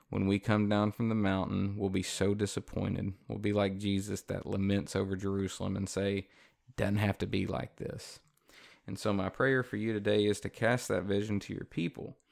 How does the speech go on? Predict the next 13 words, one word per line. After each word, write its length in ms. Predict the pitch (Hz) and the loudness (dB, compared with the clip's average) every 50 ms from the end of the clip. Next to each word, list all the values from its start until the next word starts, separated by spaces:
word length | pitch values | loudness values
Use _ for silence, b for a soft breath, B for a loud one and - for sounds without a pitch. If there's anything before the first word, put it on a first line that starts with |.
| B B B B B B | B B B B B B
so 120 | - - 104 | -4 -2 -2
that 120 | 101 - | 0 0
when 80 | - 101 | 0 0
your 140 | 98 92 - | 0 -2 -4
people 420 | - - - 170 165 - 135 131 | -4 -4 -2 -2 -2 0 0 2
leave 220 | 123 110 104 98 | 2 2 2 2
on 160 | 98 98 101 - | 0 0 -2 -2
Sunday, 560 | - 95 95 98 95 95 95 98 98 95 98 - 127 120 - | -2 -2 -2 0 0 0 0 0 -2 -4 -6 -12 -14 -6 -2
they 120 | 110 110 | 0 2
are 140 | 107 101 98 | 2 2 2
discomforted 800 | 98 107 98 - - - - 117 110 104 - - - - 117 - - _ b b b b b b b - | 0 -2 -2 -2 -2 2 4 4 4 4 2 -2 -6 -6 -8 -10 -12 _ b b b b b b b -8
and 200 | - - 98 101 | -6 -4 -2 -2
they're, 360 | 98 98 98 98 98 - - | 0 0 0 -2 -4 -6 -10